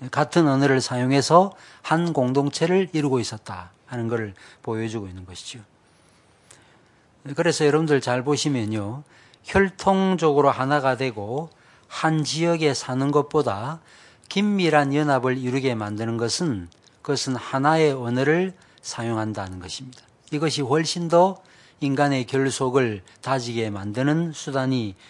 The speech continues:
되는 것입니다. 아무리 혈통이 같고 그다음에 한 지역에 산다 할지라도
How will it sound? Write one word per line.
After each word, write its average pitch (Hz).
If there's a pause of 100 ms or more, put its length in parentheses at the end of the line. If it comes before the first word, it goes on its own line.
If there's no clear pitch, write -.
(100)
되는 110
것입니다. 95 (500)
아무리 160
혈통이 165
같고 156 (260)
그다음에 135
한 127
지역에 143
산다 120
할지라도 107